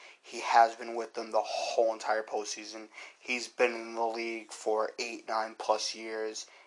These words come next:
It's his first championship, you know. If and, and luckily they, they all got on the plane the next day. From, from knowledge,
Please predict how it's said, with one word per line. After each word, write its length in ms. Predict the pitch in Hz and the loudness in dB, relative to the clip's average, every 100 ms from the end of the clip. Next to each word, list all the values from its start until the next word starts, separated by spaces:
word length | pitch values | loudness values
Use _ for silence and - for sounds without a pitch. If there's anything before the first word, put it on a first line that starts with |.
| _ | _
It's 160 | 123 - | -8 -6
his 160 | 107 | -4
first 840 | - - 139 127 120 - - - - - - _ _ | -6 8 12 12 12 6 -4 -8 -14 -20 -20 _ _
championship, 1160 | - - - 113 110 110 113 113 - 113 113 110 - | 6 6 8 6 4 -4 -6 -4 -2 0 -2 -4 -12
you 80 | 113 | 0
know. 400 | 110 107 107 107 - - - _ _ _ - | 6 8 8 4 -4 -20 -20 _ _ _ -4
If 580 | 113 113 110 - - - - | 2 2 0 -4 -4 -2 6
and, 360 | 123 117 117 - | 8 8 4 0
and 400 | 117 117 117 - - | 4 4 0 -8 8
luckily 680 | 123 120 139 139 139 139 - | 10 10 6 4 4 0 -2
they, 140 | 117 113 | -2 -2
they 240 | 110 117 | 0 8
all 240 | 117 117 117 | 12 12 12
got 240 | 120 120 | 12 12
on 100 | 117 | 8
the 80 | 117 | -2
plane 340 | - 123 120 | 0 0 0
the 80 | 117 | -2
next 360 | 117 113 - - | -2 -2 -2 4
day. 380 | 123 131 143 143 _ _ _ _ _ _ _ _ - | 6 6 2 -2 _ _ _ _ _ _ _ _ -10
From, 640 | - - 123 117 113 113 - | -6 10 12 12 6 -8 -12
from 380 | - 127 120 113 | 0 2 2 8
knowledge, 420 | 117 120 117 | 10 10 6